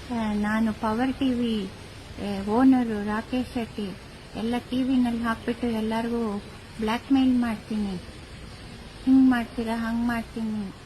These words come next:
ಅಂತಂದ್ಬಿಟ್ಟೆಲ್ಲ ತುಂಬಾ ಹೆದರಿಸ್ತಾನೆ. ಯಾರಿಗೂ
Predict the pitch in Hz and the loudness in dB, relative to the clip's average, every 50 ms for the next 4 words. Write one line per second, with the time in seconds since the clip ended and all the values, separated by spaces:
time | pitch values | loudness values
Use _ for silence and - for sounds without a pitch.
0 | - 220 226 220 214 - 226 220 214 214 214 - - 220 220 226 240 240 220 214 | -6 -4 -4 -4 -4 -4 -4 -4 -2 -4 -4 -6 -6 -4 -2 -2 -2 -2 -2 -4
1 | - - 233 226 226 233 240 240 226 226 220 220 - 254 240 - - - 247 226 | -4 -2 0 0 2 2 0 0 -2 -2 -4 -2 -2 -4 -4 -4 -4 -2 -2 0
2 | 208 170 139 - - - - - - - - - - - - - - - - - | 0 -2 -4 -6 -10 -12 -12 -14 -14 -14 -14 -14 -14 -14 -14 -14 -14 -14 -14 -14
3 | - - - - - - - - 233 214 208 214 220 247 262 269 285 254 - 311 | -16 -16 -16 -16 -16 -16 -10 -6 -2 0 2 4 4 4 4 4 4 2 2 0
4 | 320 311 269 | 0 0 -2